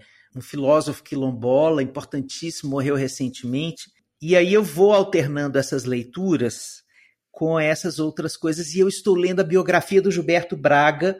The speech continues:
o Balzac da Globo, escrito pelo Arthur Chechel e pelo Maurício Sticer. O Arthur Chechel morreu. E, é, para quem é noveleiro como eu, isso aqui é uma preciosidade, porque aqui você tem as histórias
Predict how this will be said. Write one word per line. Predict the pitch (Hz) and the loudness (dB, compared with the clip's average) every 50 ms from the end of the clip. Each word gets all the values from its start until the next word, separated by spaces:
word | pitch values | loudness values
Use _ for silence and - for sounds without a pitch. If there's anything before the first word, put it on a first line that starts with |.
| - _ _ _ _ - | -10 _ _ _ _ -12
o | - | -10
Balzac | 156 - 180 175 170 165 - - 170 185 202 196 - - | -2 2 4 4 4 4 2 2 2 4 4 2 0 -2
da | 170 180 165 | 2 2 2
Globo, | 131 - 139 143 151 160 156 - | 2 2 -2 0 0 0 0 0
escrito | 123 - - - - 156 170 - - - | -4 -6 -6 -10 -4 -4 -4 -4 -4 -2
pelo | - 160 147 151 | -2 -2 0 0
Arthur | 151 - - _ - 196 202 - | -4 -4 -8 _ -8 -6 -6 -6
Chechel | - - 185 170 165 - - - 160 160 165 170 165 | -6 -4 -4 -4 -4 -4 -4 0 2 2 2 2 2
e | 160 | 0
pelo | - - 151 151 147 | -2 -4 -6 -4 -4
Maurício | 147 143 139 135 151 - - 113 | -2 -2 -2 -4 -4 -8 -10 -14
Sticer. | - - - 156 143 139 143 - - 180 156 | -14 -8 0 2 2 2 2 0 -4 -6 -6
O | 143 | -6
Arthur | 120 - - 135 | -6 -6 -12 -18
Chechel | - - 113 - - - 131 127 | -14 -12 -12 -10 -6 -6 -6 -4
morreu. | 131 147 160 160 143 131 131 143 151 151 - _ _ _ _ _ _ | -2 -2 -2 0 0 0 0 0 -2 -4 -10 _ _ _ _ _ _
E, | - 175 185 202 208 214 214 214 - - _ _ _ - | -8 -6 -2 0 0 0 -2 -4 -8 -16 _ _ _ -2
é, | 156 147 147 139 | 2 4 4 4
para | - - - 196 202 214 220 233 | 2 2 2 4 4 6 4 2
quem | 226 - - - 190 170 170 165 | 0 -2 -6 -4 -4 -4 -2 -2
é | 160 | -2
noveleiro | 160 156 175 165 160 202 180 151 135 135 135 135 127 135 | -2 0 0 2 2 2 2 4 2 2 2 2 0 -2
como | - - 202 208 214 214 180 151 | 0 0 2 2 4 2 4 4
eu, | 139 135 131 131 131 139 156 165 - - _ _ _ _ _ _ _ _ - | 6 6 6 6 4 4 0 -4 -8 -16 _ _ _ _ _ _ _ _ -8
isso | 180 202 - - - | -8 -8 -6 -2 -4
aqui | 175 175 - - - 180 185 190 - - | -4 -4 -4 -12 -8 -4 -4 -4 -4 0
é | - 170 175 | 0 0 2
uma | 180 180 185 185 - | 2 0 -2 -4 -2
preciosidade, | - 180 190 190 - 208 190 180 170 143 135 127 113 - | 0 0 0 0 2 0 0 0 2 2 2 2 0 -2
porque | - 160 151 - - 190 | -8 -10 -10 -6 0 0
aqui | 190 190 190 - - 185 | 0 0 0 -6 -10 -6
você | 160 202 196 - - 220 | -6 -6 -6 -4 -6 -8
tem | 214 220 - 156 143 139 139 147 170 - - - - - _ - | -8 -6 -4 -4 -2 -2 -4 -6 -8 -12 -14 -18 -20 -16 _ -2
as | 147 170 165 180 | 0 0 0 -2
histórias | 202 - - - - 185 165 151 143 143 135 139 151 151 151 - - - - | -8 -10 -10 -6 0 2 4 6 6 4 4 2 -2 -4 -6 -10 -16 -16 -20